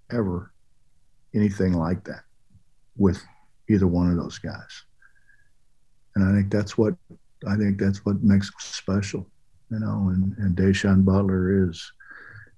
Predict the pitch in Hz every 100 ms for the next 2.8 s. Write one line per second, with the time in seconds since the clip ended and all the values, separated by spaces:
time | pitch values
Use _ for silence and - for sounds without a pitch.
0 | - 196 196 98 98 104 98 101 98 -
1 | 107 104 98 98 92 104 104 98 92 101
2 | 95 95 113 95 - - 85